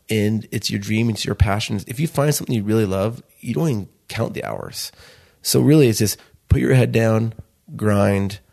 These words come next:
You don't want to do grind for life, but I grinded. The first two years was a grind, and I loved every minute of it. I still had a balance because my home time was, I was home. And luckily, we had no kids and then just a baby for the first,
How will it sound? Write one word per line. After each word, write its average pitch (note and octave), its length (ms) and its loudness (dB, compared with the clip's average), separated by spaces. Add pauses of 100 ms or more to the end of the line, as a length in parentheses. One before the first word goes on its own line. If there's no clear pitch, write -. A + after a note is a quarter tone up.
(140)
You D3 60 -4
don't E3 80 2
want A#2+ 120 0
to G#2 100 2
do G2+ 40 -8
grind G#2+ 260 0
for - 100 -6
life, B2 480 -2 (540)
but - 400 -2 (680)
I A2 160 -4
grinded. C3 600 -2
The C3 60 -6
first D3+ 280 -2
two - 120 -4
years D#3 280 0
was G2+ 100 -4
a E2 80 -6
grind, F2 720 -4 (120)
and G2+ 140 -4
I F2 80 -2
loved G2 420 -2
every G2 200 -6
minute F2 260 -4
of C#2 120 -8
it. - 160 -10 (160)
I A2+ 60 -2
still D#3 220 0
had F3 80 0
a - 40 -6
balance D#3 340 0
because A2 520 -2 (380)
my G#2 140 -2
home A2+ 280 0
time A#2 300 0
was, G2+ 200 -2 (240)
I G2+ 160 -2
was G2 200 -2
home. G2 520 -4
And - 380 -6 (260)
luckily, B2 380 0
we A2+ 140 0
had - 340 -4 (480)
no A#2+ 240 6
kids A#2 240 0
and G#2+ 120 -2
then G2 220 -2
just G#2+ 220 -4
a G2+ 40 -4
baby G2+ 380 -2
for - 140 0
the G#2 80 2
first, - 420 -4